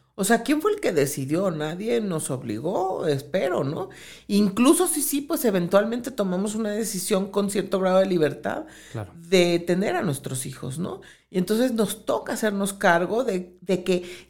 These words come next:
Speaker 1: lleguen a buen fin, en el sentido de que lleguen a ser adultos
Speaker 2: Ujú.
Speaker 1: y tengan sus dos pies con todo su corazón y su capacidad para poder vivir la vida como adultos responsables. Pero esto es algo que no nos enseñan tampoco.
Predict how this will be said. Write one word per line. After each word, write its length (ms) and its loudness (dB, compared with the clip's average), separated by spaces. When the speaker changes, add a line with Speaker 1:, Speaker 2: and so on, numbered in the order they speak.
Speaker 1:
lleguen 380 4
a 80 4
buen 400 4
fin, 340 2
en 140 2
el 100 4
sentido 440 0
de 100 2
que 140 -2
lleguen 320 0
a 80 2
ser 200 2
adultos 580 2
Speaker 2:
Ujú. 80 -20
Speaker 1:
y 100 -4
tengan 360 6
sus 280 2
dos 300 6
pies 520 4
con 400 4
todo 280 4
su 180 -6
corazón 540 0
y 80 -4
su 180 -6
capacidad 640 -2
para 300 2
poder 320 0
vivir 340 -2
la 140 -2
vida 340 -6
como 240 2
adultos 440 0
responsables. 880 -8
Pero 320 8
esto 240 4
es 100 2
algo 300 2
que 140 -2
no 120 2
nos 300 -2
enseñan 560 -2
tampoco. 600 -6